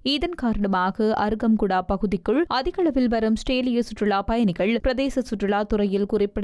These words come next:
செல்வாக்கை செலுத்தி வருவதாகவும் உள்ளூர் வணிக உரிமையாளர்கள் தெரிவிக்கின்றனர். சுற்றுலா நுழைவு விசைவில் வரும் ஆஸ்திரேலிய பிரஜைகள் வணிக நடவடிக்கைகளில் ஈடுபடுகின்றமை தெரிய வந்துள்ளதாக முன்னணி சிங்கள ஊடகம் ஒன்று செய்தி வெளியிட்டுள்ளது.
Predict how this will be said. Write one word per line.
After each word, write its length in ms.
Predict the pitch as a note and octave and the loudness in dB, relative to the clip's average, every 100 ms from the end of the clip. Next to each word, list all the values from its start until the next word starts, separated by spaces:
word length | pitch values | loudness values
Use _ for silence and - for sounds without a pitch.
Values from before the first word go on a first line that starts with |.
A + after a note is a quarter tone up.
| G#3 G#3 - G#3+ | -4 -4 -2 -2
செல்வாக்கை 560 | - F#3+ F#3 G3+ G#3 G#3+ | 0 0 2 0 0 -2
செலுத்தி 320 | G#3 G3+ A3+ | 0 -2 0
வருவதாகவும் 720 | G#3+ A3+ F3 D#3 F#3 F#3+ G#3+ | 0 0 0 -2 -2 0 0
உள்ளூர் 400 | A3+ D4 D#4 F4+ | 2 2 2 2
வணிக 320 | B3 A3+ A#3 A#3+ | 0 0 0 0
உரிமையாளர்கள் 760 | G#3+ A3 A3 G3+ G3+ - G#3+ | 2 2 2 2 0 0 0
தெரிவிக்கின்றனர். 680 | G#3+ F#3 G3 - G3+ A#3 - | 0 -2 -2 -2 0 0 -2
சுற்றுலா 380 | D4 C4 C4 B3 | -2 0 2 2
நுழைவு 420 | A#3 G3+ G#3+ A3 | 2 2 2 2
விசைவில் 480 | G3 F#3+ G#3 G#3 G#3 | 2 0 0 0 0
வரும் 280 | F#3 F#3 A#3+ | 0 2 0
ஆஸ்திரேலிய 520 | B3 B3+ A#3 A3 G#3+ | 0 -2 -2 0 -2
பிரஜைகள் 560 | G3 G3 G3 F#3+ A#3+ E4+ | 0 0 0 0 0 0
வணிக 360 | C#4 D#4 G4 | -2 -2 -2
நடவடிக்கைகளில் 840 | D4+ B3 A#3+ A#3+ - A3+ A3+ A3+ A3+ | 0 0 0 -2 -2 0 2 0 2
ஈடுபடுகின்றமை 960 | A3+ B3 - F#3+ F3 F3 F3 F#3 A#3+ | 2 2 2 0 0 -2 0 2 0
தெரிய 280 | B3+ A#3 A#3+ B3 | 0 0 0 0
வந்துள்ளதாக 760 | G3 E3+ D#3+ D#3+ D#3+ E3+ B3+ C4 | 0 0 0 0 0 0 -2 0
முன்னணி 380 | C#4+ D#4+ E4 C#4+ | -2 -2 -2 -2
சிங்கள 420 | - A#3+ A#3 G3 | -2 0 0 2
ஊடகம் 360 | G3+ A3 A#3 G#3+ | 0 0 0 0
ஒன்று 240 | G#3 A3 | 0 -2
செய்தி 300 | B3 C4+ C4+ | -2 -2 0
வெளியிட்டுள்ளது. 580 | F#3 D#3+ F3 G3+ A3 | -2 -2 -2 -2 -2